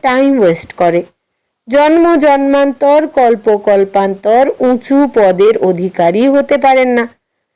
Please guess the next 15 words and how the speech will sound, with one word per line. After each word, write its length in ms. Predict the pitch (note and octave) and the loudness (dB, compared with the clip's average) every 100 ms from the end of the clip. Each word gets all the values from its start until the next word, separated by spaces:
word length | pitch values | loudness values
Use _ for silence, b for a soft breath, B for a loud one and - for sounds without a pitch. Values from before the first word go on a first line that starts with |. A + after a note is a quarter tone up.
| _ _ _ | _ _ _
নিজের 480 | A#3+ B3+ B3+ C4 C4 | -4 0 2 2 0
ক্ষতি 440 | - C4 - C4 | 0 -2 0 -2
করা 300 | B3 B3+ B3 | 0 2 2
উচিত 380 | A#3+ B3 C4 C#4 C#4 | 0 -2 -4 -4 -4
নয়, 220 | B3+ B3+ B3+ _ _ _ _ _ | -6 -6 -6 _ _ _ _ _
কারণ 380 | C4 C4 C4+ C4 - | 0 2 2 0 -2
এখনই 640 | A#3+ A#3+ - F#4+ D4+ C#4 | -2 -2 -2 0 2 0
জমা 400 | A#3+ A3+ F#3 F3+ | 0 0 0 -2
হয়, 240 | F#3 D#3+ A#3 _ _ _ _ | -2 -4 -4 _ _ _ _
তারপরে 580 | A#3+ A#3 A3 G3+ F#3+ E3+ | -2 0 0 -2 0 0
তো 220 | E3+ A#3 | -2 -2
লোকসানের 800 | C4+ A#3+ B3 - D#4 D4+ D#4 C4 | 2 2 0 -2 -2 0 0 0
দিকে 260 | D4 C#4 C#4+ | -2 -2 -2
যেতে 320 | C4 B3 C4+ | -2 -2 -2
থাকে। 380 | B3+ B3+ A#3 | 0 -2 -2